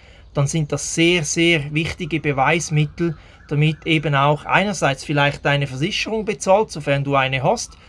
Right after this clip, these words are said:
und im Weiteren die Polizei dann diese Schurken auch festnageln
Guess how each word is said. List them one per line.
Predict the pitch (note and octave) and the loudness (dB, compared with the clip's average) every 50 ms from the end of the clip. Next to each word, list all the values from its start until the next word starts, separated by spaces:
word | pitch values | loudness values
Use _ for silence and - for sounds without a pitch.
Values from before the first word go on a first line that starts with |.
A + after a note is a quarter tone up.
| - - | -14 -6
und | D#3+ D3 | -2 -2
im | D3 C#3 | 0 2
Weiteren | C3+ C#3 D3 E3+ D3+ - D#3+ D#3+ | 2 2 2 2 0 -2 -4 -2
die | C#3+ C#3+ | -2 -4
Polizei | - - D3+ C#3+ C#3+ C#3 - - C#3+ C#3 D3+ D#3 | -4 -2 -2 -2 -2 -2 -2 0 2 2 2 2
dann | C#3+ C#3 C3+ C#3 | 0 -2 -4 -2
diese | C#3+ D3+ D3 - D#3 D3 D3 D3 - - - - - - | -2 -4 -2 -2 -2 -2 -2 -2 -8 -16 -20 -20 -20 -14
Schurken | - - - - D#3 E3 D#3+ D3 - - D#3 D#3 | -12 -8 -4 -2 0 0 0 -4 -4 -2 -2 0
auch | - C3+ C3+ C#3+ D3+ D3 - - | 2 2 4 4 2 2 -2 -8
festnageln | - - C3 C3+ C3+ - - - C#3+ C3 B2+ B2+ - C3+ C3 B2+ A#2 B2+ | -10 -8 -6 -6 -6 -6 -6 -6 -4 -4 -4 -4 -4 -6 -6 -6 -10 -12